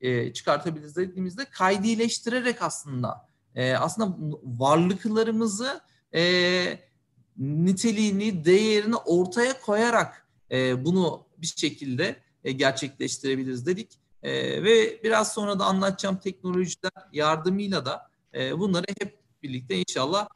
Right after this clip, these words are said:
hayata geçireceğiz. E, tabii burada büyük bir ekip var. Az önce kas-,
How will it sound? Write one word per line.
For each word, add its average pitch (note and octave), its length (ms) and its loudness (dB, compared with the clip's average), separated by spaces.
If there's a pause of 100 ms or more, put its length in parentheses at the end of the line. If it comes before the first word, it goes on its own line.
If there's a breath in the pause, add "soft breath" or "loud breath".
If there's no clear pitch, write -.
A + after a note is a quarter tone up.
(160)
hayata D#3+ 360 2
geçireceğiz. F3+ 680 -4 (240 soft breath)
E, D3 300 -2
tabii G3+ 420 -2
burada A3 320 2
büyük G#3 220 -6
bir G#3 80 -4
ekip - 320 -10
var. F#3 320 -2
Az D#3 220 -2
önce F3+ 260 -4
kas-, F3 300 -6